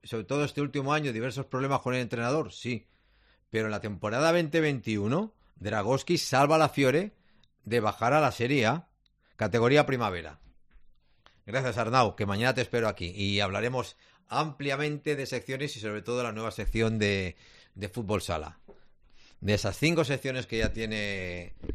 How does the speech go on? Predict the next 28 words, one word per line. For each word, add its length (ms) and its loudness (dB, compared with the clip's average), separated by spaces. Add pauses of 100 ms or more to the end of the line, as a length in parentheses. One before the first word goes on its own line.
(320)
las 180 -4
secciones 400 -2
deportivas 480 2
del, 440 0
del 180 -4
Español. 420 -14 (420)
Bueno, 240 10
lo 80 8
dicho, 460 0 (680)
estaba 300 0
en 60 0
el 160 0
equipo 320 -2
primavera, 420 0
estuvo 280 0
dos 220 2
años 280 2
en 80 -4
el 60 -6
equipo 280 -8
primavera, 360 2
que 120 -2
fue 160 2
donde, 260 6
por 140 2
ejemplo, 600 0
se 260 -2
fue 500 6